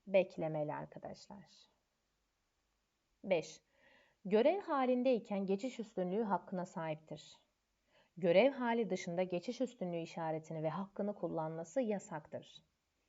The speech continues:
Hizmetin yerine getirilmesini sağlamak amacına uygun olması şartıyla Karayolları Trafik Kanunu ve bu yönetmelikte gösterilen trafik kısıtlamalarına ve yasaklarına bağlı değildir. Buna göre aşağıdakilerden hangisi sürülmelerine ilişkin esas ve kuralları verilen araçlardandır?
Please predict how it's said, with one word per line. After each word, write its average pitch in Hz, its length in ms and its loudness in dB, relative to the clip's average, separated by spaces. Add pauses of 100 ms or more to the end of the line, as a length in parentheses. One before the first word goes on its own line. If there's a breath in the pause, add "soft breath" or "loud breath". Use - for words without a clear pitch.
(360 loud breath)
Hizmetin 220 500 0
yerine 277 260 4
getirilmesini 226 680 -2
sağlamak 233 480 2
amacına 185 380 -2
uygun 185 320 -2
olması 208 400 0
şartıyla 196 800 -2 (220 loud breath)
Karayolları 214 680 2
Trafik 214 380 -4
Kanunu 220 640 -2 (380 soft breath)
ve 175 220 4
bu 214 120 2
yönetmelikte 190 680 0
gösterilen 165 600 -2
trafik 185 380 -4
kısıtlamalarına 165 800 -4
ve 190 80 2
yasaklarına 175 920 -4
bağlı 190 380 0
değildir. 151 540 -4 (880 loud breath)
Buna 277 220 2
göre 247 260 2
aşağıdakilerden 226 760 -2
hangisi 214 640 -2
sürülmelerine 180 840 2
ilişkin 196 400 -2
esas 185 460 -8
ve 180 60 0
kuralları 170 540 0
verilen 185 320 2
araçlardandır? 160 1080 -4